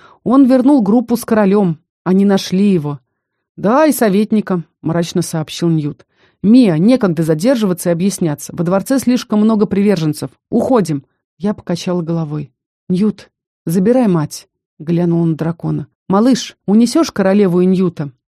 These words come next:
Увидела среди магистров Клару Жерин. "Нужно помочь магистру Зорку", вскинула руку, снимая с него защиту хаоса. "Он ранен". Боевики, прикованные к стене, громко рухнули на пол.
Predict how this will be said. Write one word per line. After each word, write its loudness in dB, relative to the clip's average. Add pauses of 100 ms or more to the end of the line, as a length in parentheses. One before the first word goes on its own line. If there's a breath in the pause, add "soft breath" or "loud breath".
(120)
Увидела -2
среди -4
магистров -4
Клару -4
Жерин. -6 (340)
"Нужно 0
помочь 0
магистру 0
Зорку", -2 (280)
вскинула 0
руку, -2
снимая -2
с -10
него -2
защиту -4
хаоса. -8 (260)
"Он 0
ранен". -2 (360)
Боевики, 0
прикованные -2
к -16
стене, -2
громко -2
рухнули -4
на -4
пол. -18